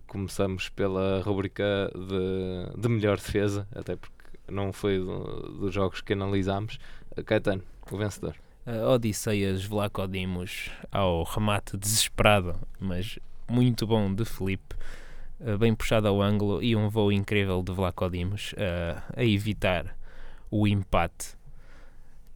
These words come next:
Speaker 2: para, para o Porto. Eh, muito bem, e, e acho que tem sido parte do sucesso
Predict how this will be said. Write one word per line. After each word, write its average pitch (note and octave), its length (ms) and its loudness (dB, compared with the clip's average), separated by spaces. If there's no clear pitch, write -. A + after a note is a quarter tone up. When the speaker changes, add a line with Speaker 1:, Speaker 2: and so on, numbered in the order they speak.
Speaker 2:
para, F#2+ 600 2
para A2 160 8
o G2+ 40 2
Porto. - 460 -2
Eh, F#2 200 -2
muito A2 340 -2
bem, A#2 240 2
e, F#2 320 -4
e G2 60 -2
acho G#2 220 -4
que G2 400 -2
tem B2 140 0
sido - 280 -4
parte G#2+ 300 0
do G2+ 240 0
sucesso - 800 0